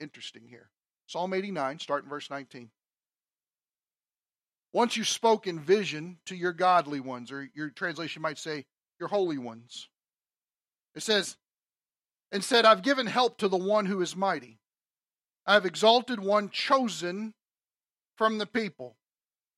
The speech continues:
I have found," who is it? "David,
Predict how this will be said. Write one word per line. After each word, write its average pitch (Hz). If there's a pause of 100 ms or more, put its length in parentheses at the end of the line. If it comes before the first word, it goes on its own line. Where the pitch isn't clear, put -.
(840)
I 233
have 214
found," 220 (420)
who 190
is 220
it? 262 (1000)
"David, 226